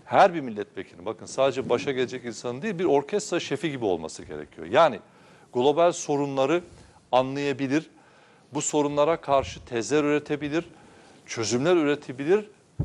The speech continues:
adayların olması gerekiyor. Acaba bunlara dikkat edildi mi? Yoksa kısır koltuk kavgalarında, e, kendilerini sabitlemeye yönelik, işte bundan sonraki beş yıllık bir süreçte ben nerede olacağım ama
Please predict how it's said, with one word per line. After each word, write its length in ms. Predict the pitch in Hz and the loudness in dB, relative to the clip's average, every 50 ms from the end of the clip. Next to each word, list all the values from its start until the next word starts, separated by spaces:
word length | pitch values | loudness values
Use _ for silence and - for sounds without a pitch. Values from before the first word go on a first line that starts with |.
| - - | -2 0
adayların 480 | 131 127 147 151 147 143 151 170 196 190 | 0 4 4 4 4 4 2 2 2 0
olması 440 | 160 123 110 95 95 - - - | 0 -2 -2 -4 -8 -10 -10 -12
gerekiyor. 480 | 80 80 80 76 78 - - - 85 82 | -10 -8 -8 -8 -8 -10 -10 -8 -6 -4
Acaba 360 | 92 120 131 196 196 170 117 117 | -2 2 4 4 4 4 4 0
bunlara 340 | 131 151 165 180 185 170 | -4 0 2 2 2 2
dikkat 280 | 156 - - - 175 175 | 0 -4 -4 -2 -2 -2
edildi 360 | 165 143 160 151 160 165 214 | -2 -2 -4 -6 -6 -4 -4
mi? 200 | 196 208 214 220 - - | -2 -2 -4 -6 -6 -2
Yoksa 560 | 170 180 214 214 - - - 139 123 - - - _ _ _ _ _ _ _ | 0 2 2 2 0 -2 0 0 0 0 0 -6 _ _ _ _ _ _ _
kısır 480 | - - 165 - - 208 202 208 208 - - - _ - | -10 -8 -6 -4 0 2 2 2 0 -2 -16 -20 _ -6
koltuk 400 | - 151 160 151 - 214 - - | -2 0 0 0 -2 -8 -6 0
kavgalarında, 840 | 156 156 156 143 135 147 143 143 139 139 135 139 156 196 214 208 - - _ _ _ _ _ _ _ _ _ _ - - | 2 4 4 4 2 0 2 2 2 0 0 0 2 2 2 0 -2 -16 _ _ _ _ _ _ _ _ _ _ -4 0
e, 460 | 123 123 123 127 127 123 123 127 139 156 - - 151 - | 2 4 4 4 4 4 2 0 -2 -4 -8 -10 -10 -4
kendilerini 680 | - 160 156 156 151 151 160 165 165 165 165 185 180 | 2 4 4 4 2 0 -2 -2 0 0 -2 -4 -6
sabitlemeye 760 | - - 165 156 156 147 160 - - 160 151 147 156 160 170 | -4 0 2 2 2 2 0 -8 -6 -6 -6 -4 -2 -2 -2
yönelik, 540 | 165 160 151 120 113 107 160 175 - - - _ _ - | 0 -2 -2 -2 -2 -2 -2 -4 -6 -8 -20 _ _ -20
işte 260 | 147 - - 151 135 143 | -16 -10 -8 -6 -6 -4
bundan 260 | 147 156 160 156 147 | -2 2 2 2 2
sonraki 440 | - - 151 143 135 - 147 123 135 | 2 0 -2 -2 -2 -4 -6 -2 -2
beş 280 | 156 147 - - - | -2 0 -2 -4 -8
yıllık 300 | 156 139 135 143 - - 147 | -8 -6 -6 -8 -8 -10 -14
bir 40 | |
süreçte 480 | 127 - 151 139 139 135 - - 143 127 | -10 -4 -2 0 0 0 0 -2 0 4
ben 180 | 143 139 135 139 | 4 2 4 4
nerede 260 | 151 160 156 139 156 | 4 4 4 4 0
olacağım 380 | 139 123 113 98 110 113 139 | -2 -2 -2 -2 -2 -2 -2
ama 240 | 175 156 117 98 - | 0 0 -2 -2 -4